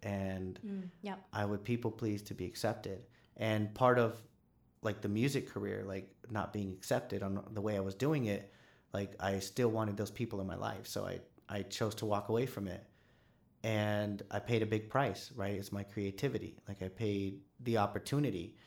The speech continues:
Speaker 1: The, the more people I could have opened up for or n-, not opened up for and been the main event like that, you know, telling that story to my kids, you know, if I want that, I'm gonna have to go find it now
Speaker 2: Yeah.
Speaker 1: versus,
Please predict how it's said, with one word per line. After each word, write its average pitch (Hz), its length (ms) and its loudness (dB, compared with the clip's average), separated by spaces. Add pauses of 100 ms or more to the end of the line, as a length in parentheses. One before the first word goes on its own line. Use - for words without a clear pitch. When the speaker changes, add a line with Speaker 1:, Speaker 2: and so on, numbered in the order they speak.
(260)
Speaker 1:
The, 98 400 0
the 107 120 0
more 131 180 6
people 120 360 0
I 90 100 -2 (100)
could 104 140 -4
have 92 80 -2 (180)
opened 101 260 -2
up 95 200 -4
for 101 280 -2
or 92 360 -4 (500)
n-, 98 400 0 (200)
not 113 260 4
opened 110 320 2
up - 180 0
for 113 180 2
and 107 80 2
been 110 160 2
the 110 60 0
main 143 240 6
event 107 340 0
like 104 280 -4
that, 110 400 0 (300)
you 117 100 0
know, 104 100 2
telling 123 360 4
that 117 140 4
story 107 280 2
to 120 120 -2
my 98 160 4
kids, 117 520 2 (680)
you 101 100 0
know, 95 200 2 (420)
if 117 160 2
I 110 100 8
want 117 280 6
that, 123 180 10
I'm 110 120 8
gonna 110 100 6
have 104 80 4
to 110 80 0
go 104 80 6
find 104 300 4
it 87 100 0
now 104 380 6
Speaker 2:
Yeah. - 60 -12
Speaker 1:
versus, 98 580 0